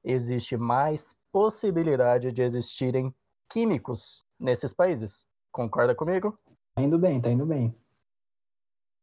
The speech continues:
Speaker 1: Tendo mais químicos nesses países, estatisticamente, eu não tô falando que tem. Existe mais chance de existirem químicos bons.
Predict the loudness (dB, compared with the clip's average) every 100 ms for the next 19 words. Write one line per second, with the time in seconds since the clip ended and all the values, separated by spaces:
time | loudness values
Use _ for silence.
0 | _ _ -2 0 2 2 0 -2 -8 -6
1 | -4 -4 -4 -2 -2 -4 -6 -12 _ -4
2 | -2 0 0 2 2 0 -2 -4 -6 -12
3 | -12 0 0 0 -2 -2 -2 -2 -4 -2
4 | 0 0 0 -2 -6 -4 -2 -4 -10 _
5 | _ _ _ -6 -2 -2 -2 0 2 2
6 | 0 0 0 0 0 -2 -2 -2 -2 -2
7 | -2 0 -2 0 0 -2 -8 -14